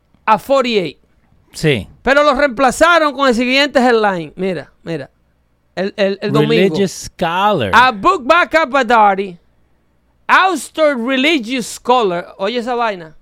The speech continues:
Speaker 2: Ajá. ¿Qué
Speaker 1: A,
Speaker 2: ousted?
Speaker 1: a, a elm of Islamic State die at, at eight.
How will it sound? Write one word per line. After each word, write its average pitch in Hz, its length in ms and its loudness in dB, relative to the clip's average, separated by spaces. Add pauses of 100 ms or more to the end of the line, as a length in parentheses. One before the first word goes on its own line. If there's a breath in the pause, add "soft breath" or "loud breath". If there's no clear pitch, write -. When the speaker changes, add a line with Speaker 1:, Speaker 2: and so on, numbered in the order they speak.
Speaker 2:
Ajá. 170 440 -8 (240)
¿Qué 208 160 -4
Speaker 1:
A, 196 60 -2
Speaker 2:
ousted? 202 420 2 (100)
Speaker 1:
a, 240 460 0
a 247 260 4
elm 370 520 2
of 247 320 0
Islamic 269 520 0
State 226 400 0
die 220 280 2
at, 208 160 2
at 185 180 -2
eight. 208 200 -2